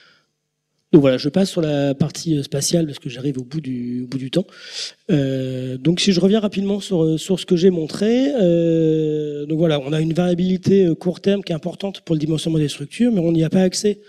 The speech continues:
directement, euh, quand on regarde les modèles numériques. C'est des choses qui ne sont pas dans les modèles. Donc on regarde, euh, voilà, donc il y a, il y a toute une partie qui consiste à regarder comment, euh, la variabilité court terme, euh, est impactée par l'état de mer global.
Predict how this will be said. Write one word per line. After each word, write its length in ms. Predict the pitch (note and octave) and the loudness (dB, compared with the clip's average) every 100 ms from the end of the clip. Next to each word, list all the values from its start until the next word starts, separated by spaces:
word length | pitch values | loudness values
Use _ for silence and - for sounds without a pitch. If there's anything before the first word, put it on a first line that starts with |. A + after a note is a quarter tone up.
| - - - - - - | -20 -20 -20 -20 -20 -4
directement, 680 | D#3+ F3+ F3 F#3 F#3+ G#3 | 0 0 2 2 2 0
euh, 720 | F3 D3+ D3+ D3 C#3+ C#3 C#3 C#3 | 0 0 0 0 -2 -2 -2 -2
quand 160 | - | -2
on 80 | D3+ | -2
regarde 340 | C#3+ C3+ E3+ | -2 0 2
les 120 | E3 C#3+ | 0 -4
modèles 260 | C#3+ C#3+ | -6 -8
numériques. 440 | C#3+ D3 G3+ A3 - _ - _ | -4 0 0 -2 -12 _ -20 _
C'est 140 | - | 0
des 60 | D3+ | 2
choses 180 | F#3+ F#3 | 2 0
qui 80 | |
ne 60 | E3 | -4
sont 100 | C#3+ | -2
pas 140 | F3+ | 2
dans 80 | E3+ | 2
les 80 | D#3 | 2
modèles. 360 | C#3+ D#3+ A3+ - _ - - _ _ | 0 0 0 -4 _ -20 -20 _ _
Donc 240 | F3+ G#3 | 2 2
on 60 | D#3 | -2
regarde, 420 | C#3 D3 F3 D#3+ | -2 -2 0 0
euh, 580 | C3+ B2+ B2+ B2 B2 B2 | -2 -4 -8 -10 -10 -12
voilà, 180 | A#2+ A2+ | -14 -16
donc 200 | B2 - | -18 -14
il 60 | C3+ | -12
y 20 | |
a, 120 | B2+ | -8
il 60 | C3+ | -8
y 20 | |
a 40 | |
toute 160 | C3 E3 | -4 0
une 120 | F#3 | 2
partie 360 | D3+ - F#3+ G#3+ | 2 0 0 0
qui 140 | - | -4
consiste 420 | - D3+ F#3 F3+ | -12 -8 -8 -4
à 40 | D3 | -4
regarder 340 | C3+ C#3 F3+ | -2 -2 -2
comment, 380 | F3 D3+ E3+ D#3+ | 0 -2 -2 -2
euh, 20 | |
la 120 | C#3 | -4
variabilité 420 | C3+ C3+ C#3 - | -4 -6 -6 -6
court 220 | D3+ C3 - | -6 -8 -4
terme, 260 | E3+ F3+ | -2 -2
euh, 600 | C#3 B2+ B2 B2 - A#2+ C3 | -4 -8 -10 -12 -12 -10 -4
est 120 | E3+ | 0
impactée 420 | D3+ - B2+ - | 0 -4 -6 -4
par 140 | F#3 D3 | -4 -6
l'état 220 | C3+ C3 | -8 -8
de 40 | |
mer 180 | C#3 E3+ D3+ | -6 -6 -8
global. 260 | C3+ - | -12 -16